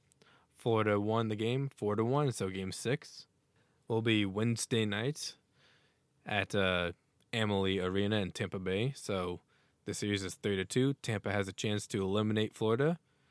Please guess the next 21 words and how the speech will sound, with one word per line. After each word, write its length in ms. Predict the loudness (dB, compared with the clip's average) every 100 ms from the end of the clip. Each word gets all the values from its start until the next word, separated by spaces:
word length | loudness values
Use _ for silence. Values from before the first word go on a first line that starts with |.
| _ _
but 140 | -12
Florida 460 | -2 0 2 2 2 -4 _ _ _ -14
showing 320 | -2 0 2
some 220 | 2 2
resistance 540 | 2 2 2 2 -2 -2
against 260 | -4 -4
Tampa 260 | -4 -6 -4
Bay. 240 | -2 -2 -4 _ _ _ _
So 400 | -6 -2 -2 -6 _ _ _ _ _ _ _ -4
interesting 680 | -4 -4 -6 -6 -4 -6 -10 _ _ _ _ _ _ -2
matchup 380 | -2 0 0 -2 -6 -12
Wednesday 320 | -8 -6 -6 -6
night. 240 | -4 -6 -10 _ _ _ _ -12
Dakota, 340 | -2 2 4
what 160 | 4 2
are 40 |
you 240 | 2 2 2
looking 320 | 0 -4 -6
up? 180 | -6 -6
Is 140 | 0
that, 220 | 2 2